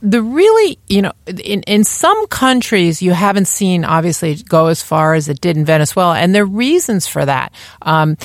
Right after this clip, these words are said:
you know, in many countries, for example, let's look at Argentina. Argentina in the two thousands was run by this family called the Kirchners, first Nestor Kirchner and then Cristina Kirchner. But somehow the institutions held up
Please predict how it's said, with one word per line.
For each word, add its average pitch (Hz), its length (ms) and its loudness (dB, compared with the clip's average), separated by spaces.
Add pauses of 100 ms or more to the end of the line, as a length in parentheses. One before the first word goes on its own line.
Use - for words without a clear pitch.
(220)
you 175 180 0
know, 160 220 2
in 185 180 4
many 247 300 2
countries, 180 420 -2
for 220 140 -2
example, 208 400 0
let's 190 260 0
look 202 140 -2
at 190 80 0
Argentina. 156 680 0
Argentina 233 800 0 (380)
in 170 160 4
the 160 80 2
two 196 220 0
thousands 208 720 0 (240)
was 151 460 0
run 156 320 0
by 151 160 0
this 143 220 -6
family 156 440 -2
called 147 220 -4
the 147 80 -6
Kirchners, 175 640 0
first - 380 -4
Nestor 151 340 -4
Kirchner 185 480 -2
and 160 160 0
then 143 120 -2
Cristina 147 440 -4
Kirchner. 180 480 -2 (540)
But 175 200 -2
somehow 277 1120 2
the 175 240 2
institutions 196 720 -2
held 190 360 2
up 170 240 -4